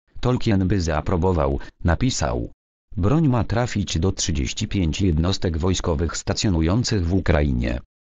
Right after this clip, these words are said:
M cztery S Viper to sprzęt wojskowy produkowany na terenie Litwy. Ważący okej. Sześć kilogramów sprzęt może przenosić jedna osoba, co powoduje, że maszyna jest wyjątkowo poręczna.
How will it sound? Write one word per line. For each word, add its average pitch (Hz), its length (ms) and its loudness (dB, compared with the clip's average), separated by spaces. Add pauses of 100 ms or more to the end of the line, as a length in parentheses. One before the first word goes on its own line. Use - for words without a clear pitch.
(600)
M 101 240 0
cztery 110 340 0
S - 280 -2
Viper 104 420 0
to 107 120 0
sprzęt 104 440 0
wojskowy 87 520 0
produkowany 101 720 0
na 85 180 2
terenie 95 440 2
Litwy. 71 420 -2 (500)
Ważący 95 560 0
okej. 62 380 -4 (480)
Sześć - 440 -2
kilogramów 92 640 0
sprzęt 95 440 0
może 101 280 2
przenosić 98 680 -2
jedna 92 300 4
osoba, 76 540 0 (200)
co 107 160 0
powoduje, 80 640 0 (220)
że 90 180 2
maszyna 110 420 0
jest 80 280 0
wyjątkowo 85 580 0
poręczna. 87 680 0